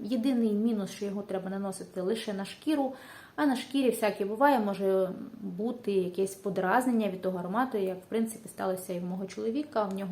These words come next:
прям висипка на тілі від того масла. В мене такого немає, але тим не менше я хотіла б аромат такий самісінький в спреї і вже собі знайшла два варіанта. І вже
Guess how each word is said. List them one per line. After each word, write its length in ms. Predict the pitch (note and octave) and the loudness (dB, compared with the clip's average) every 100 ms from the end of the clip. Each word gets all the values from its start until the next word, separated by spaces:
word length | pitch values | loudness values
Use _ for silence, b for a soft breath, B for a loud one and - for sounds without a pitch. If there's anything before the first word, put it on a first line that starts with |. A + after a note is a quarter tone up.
| F#3 | -6
прям 220 | F3+ F3+ | -4 -4
висипка 440 | G3+ - - - | -4 -6 -12 -8
на 100 | F3 | -8
тілі 340 | F3+ B3+ B3+ G#3 | -6 -4 0 0
від 200 | F3 - | -2 -4
того 340 | F#3+ F#3+ B3 - | -2 -2 -6 -4
масла. 480 | F3+ D#3+ D#3 - E3 | -4 -4 -6 -12 -8
В 100 | F#3+ | -4
мене 220 | A3+ F#3 | -4 -4
такого 340 | - F#3+ G3 | -6 -6 -4
немає, 360 | G#3 B3 E4 D#4+ | -2 0 0 0
але 140 | G#3 | -2
тим 140 | G3+ G#3 | -2 -2
не 60 | |
менше 300 | B3 D#4 - | 0 0 0
я 140 | A#3 B3+ | 2 2
хотіла 380 | G#3+ G3 G#3 F#3+ | 0 -2 -2 -2
б 80 | |
аромат 380 | F3+ F#3 G3 C#4+ C#4+ B B B B | -4 -4 2 2 0 B B B B
такий 320 | A#3 A#3 B3 | -4 0 0
самісінький 760 | A3+ G3 A3+ B3 G#3+ F#3 - F3+ | 0 0 2 2 0 0 -2 -6
в 60 | - | -6
спреї 920 | - - G#3 G3+ F3+ F#3+ C4+ - B3 | -8 -4 0 2 2 2 2 0 0
і 280 | C4+ C#4 C#4 G3+ | 2 2 0 -2
вже 280 | F3+ A3+ | -2 -2
собі 340 | A3+ G#3 F#3 G3+ | -2 -4 -4 -4
знайшла 460 | F3+ F3+ G#3 F#3 F3+ | -4 -6 -4 -4 -2
два 140 | G3 | -4
варіанта. 680 | F#3 E3+ F3+ C4+ D4 C#4 C#4 B B B B B | -4 -6 -2 0 4 2 2 B B B B B
І 340 | G3 F#3+ F#3 F#3 - - B B B - | -6 -4 -4 -6 -8 -12 B B B -14
вже 520 | G3+ - A3+ A#3+ C4 | -18 -4 2 6 6